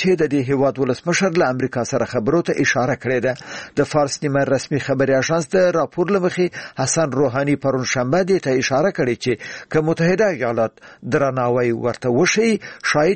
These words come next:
تهران هم وغواړي چې خبرې وکړي. د ولسمشر روحاني په خبره، ایران به د خبرو لپاره تر فشار لاندې نه وي. د ایران ولسمشر دا څرګندونې داسې مهال کړي چې د واشنګټن او تهران ترمنځ کړکېچ ډېر جدي حالت ته رسېدلی دی.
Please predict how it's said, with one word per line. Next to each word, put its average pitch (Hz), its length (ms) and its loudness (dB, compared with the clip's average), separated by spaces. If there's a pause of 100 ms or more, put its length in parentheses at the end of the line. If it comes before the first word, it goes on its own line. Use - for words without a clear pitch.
(120)
تهران 120 440 -2
هم 117 120 -4 (100)
وغواړي 180 420 2
چې 196 100 0 (200)
خبرې 131 400 0
وکړي. 113 260 -2 (440)
د 160 40 2
ولسمشر 170 560 0 (120)
روحاني 139 360 0
په - 120 -4 (100)
خبره، 151 340 0
ایران 156 360 2
به 190 160 2 (280)
د 156 240 4
خبرو 160 400 2
لپاره 113 340 -2
تر 113 180 -8
فشار 120 440 -2
لاندې 113 400 0
نه 180 120 2
وي. 101 100 -4 (420)
د - 80 2 (160)
ایران 143 240 2
ولسمشر 139 560 0
دا 151 160 2
څرګندونې 123 640 -2 (100)
داسې 117 200 -2 (140)
مهال 113 180 0
کړي 160 320 0
چې 220 100 2 (380)
د - 20 0 (160)
واشنګټن 160 520 -2
او 214 120 2 (140)
تهران 113 280 -2 (120)
ترمنځ 113 240 -2 (100)
کړکېچ 127 380 0 (240)
ډېر 127 100 2 (140)
جدي 131 240 0
حالت 107 320 0
ته 120 160 -4
رسېدلی 123 300 0
دی. 107 300 0